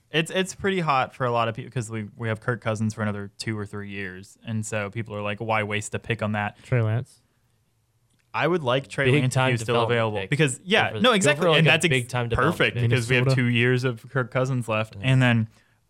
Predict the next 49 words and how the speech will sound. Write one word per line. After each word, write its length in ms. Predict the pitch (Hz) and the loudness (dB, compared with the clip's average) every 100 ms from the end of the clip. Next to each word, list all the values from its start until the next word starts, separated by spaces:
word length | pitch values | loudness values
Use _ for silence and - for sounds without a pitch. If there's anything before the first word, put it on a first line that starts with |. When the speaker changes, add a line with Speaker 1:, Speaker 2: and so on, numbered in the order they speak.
| _ | _
Speaker 1:
everyone 480 | 139 135 127 147 143 | 0 4 6 6 6
Speaker 2:
like 80 | 147 | 4
that? 140 | 165 | 4
Speaker 1:
is, 200 | 165 - - _ 143 - | 2 -4 -16 _ -20 -4
like, 240 | 135 117 - _ | -2 -2 -6 _
all 200 | 127 143 | -2 -2
the 100 | 143 | -2
Vikings 420 | 139 127 135 123 | -2 -4 -6 -12
fans 480 | - 113 110 110 - - | -10 -8 -8 -10 -12 -6
in 100 | 123 | -2
the 80 | 117 | 0
world 260 | 110 104 | 2 0
are 100 | 104 | 0
like, 180 | 104 104 | -2 -4
"The 80 | 117 | -4
sky 280 | - 131 120 | -2 0 0
is 120 | 117 | -2
falling. 380 | - 117 113 110 | -2 -2 0 -2
Our 160 | 101 107 | -4 -8
defense 340 | 107 113 110 | -6 -6 -6
was 120 | 104 | -8
garbage. 540 | - 110 107 107 104 - | -4 -2 0 -2 -4 -6
Mike 160 | 104 101 | -10 -8
Zimmer 220 | 107 104 | -8 -6
is 100 | 101 | -8
a 40 | |
defensive 380 | 101 101 95 98 | -6 -4 -4 -4
coach." 380 | - 156 143 - _ _ _ _ _ - 110 | 2 2 2 -2 _ _ _ _ _ -10 0
Ignoring 460 | 170 151 151 147 147 | 2 4 6 6 4
the 80 | 127 | 2
fact 340 | 131 120 - | 2 2 2
that 160 | 123 123 | -2 -2
we 80 | |
were 120 | 123 117 | -2 -2
literally 260 | 117 117 | -2 -2
playing 340 | 110 117 110 107 | -2 -2 -2 -6
fourth 380 | - 104 110 | -8 -8 -8
and 140 | 110 107 | -10 -10
fifth 180 | 107 110 | -8 -6
stringers 340 | 120 120 120 | -6 -4 -2
at 60 | 123 | -2
every 200 | 123 127 | 0 0
Speaker 2:
Yeah, 180 | 110 | 2
that's 120 | 107 107 | 0 -2
Speaker 1:
position, 200 | 139 139 | -2 0
Speaker 2:
true. 80 | 135 | 2
Speaker 1:
and 100 | 131 | 4
that 100 | 127 | 4
are, 180 | 127 | 2